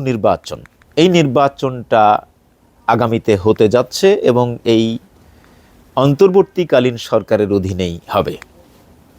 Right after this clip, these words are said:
তো যেহেতু এই নির্বাচনের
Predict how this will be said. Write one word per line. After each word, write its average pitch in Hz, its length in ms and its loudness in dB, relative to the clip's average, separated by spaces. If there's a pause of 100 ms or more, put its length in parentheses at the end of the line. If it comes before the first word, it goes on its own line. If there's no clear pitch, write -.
(840)
তো 127 80 2 (140)
যেহেতু 185 400 4 (880)
এই 160 220 4
নির্বাচনের 151 800 0